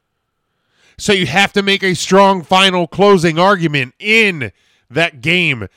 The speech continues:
that last week you're playing on Thanksgiving weekend because you're not gonna have a conference championship the next week. So you gotta make a strong argument. Because you're not gonna have a conference championship to play in. You're not even gonna be, you're not gonna play for it.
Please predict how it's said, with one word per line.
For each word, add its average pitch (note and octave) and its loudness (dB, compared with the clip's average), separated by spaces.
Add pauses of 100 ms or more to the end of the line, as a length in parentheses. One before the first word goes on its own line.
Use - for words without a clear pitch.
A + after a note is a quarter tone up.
(140)
that D3+ -4
last D3 -4
week D#3 -4
you're D3 -2
playing C#3 -4
on A#2+ -10
Thanksgiving D3+ -6
weekend D3 -6
because C3+ -10
you're D3+ -8
not D3 -8
gonna E3 -8
have D3+ -8
a C3 -12
conference D#3 -10
championship D#3+ -8
the C3 -12
next A#2+ -12
week. G#2 -18 (560)
So - -10
you F#3 -4
gotta E3 -2
make F3 -2
a E3 0
strong F#3 0
argument. C#3+ -2 (1400)
Because D3+ -10
you're F3 -6
not F#3 -2
gonna F#3 -6
have E3+ -4
a E3 -8
conference E3+ -4
championship F3 -6
to D#3 -16
play D3+ -6
in. C3 -8
You're B2+ -8
not F3 -4
even F3 -6
gonna E3+ -10
be, D3+ -18
you're D3+ -10
not D#3+ -8
gonna D#3 -12
play F3+ -4
for G3+ -4
it. G#3 -8